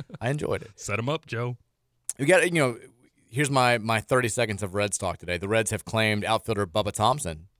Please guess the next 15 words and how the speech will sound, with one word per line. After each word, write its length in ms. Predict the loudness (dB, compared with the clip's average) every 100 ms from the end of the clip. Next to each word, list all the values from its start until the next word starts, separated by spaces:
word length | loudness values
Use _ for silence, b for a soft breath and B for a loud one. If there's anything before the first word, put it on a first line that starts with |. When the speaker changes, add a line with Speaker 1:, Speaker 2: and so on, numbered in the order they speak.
| _
Speaker 2:
from 160 | -4 2
the 40 |
Speaker 1:
Who? 100 | 2
Speaker 2:
Kansas 220 | 2 -2
City 160 | -2 -2
Royals. 400 | 2 2 2 0
Bubba, 300 | 2 2 2
a 60 | -2
former 420 | 0 2 4 2
first-round 580 | 4 4 4 2 2 2
pick 160 | 0
of 60 | 0
the 40 |
Texas 320 | -2 -2 -2
Rangers, 540 | -2 0 0 0 0